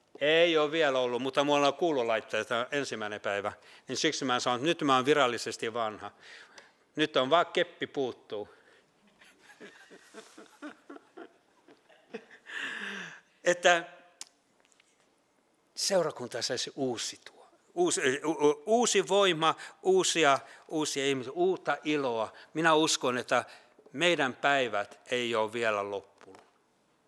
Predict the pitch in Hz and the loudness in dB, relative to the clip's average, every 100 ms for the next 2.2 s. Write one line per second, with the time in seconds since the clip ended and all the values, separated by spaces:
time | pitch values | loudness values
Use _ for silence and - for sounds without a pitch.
0 | _ 131 139 127 117 120 123 _ _ - | _ -6 -2 0 0 -4 -8 _ _ -4
1 | 120 117 110 - _ _ _ _ 139 151 | -2 -2 -6 -16 _ _ _ _ -4 -2
2 | 131 120 | 0 -2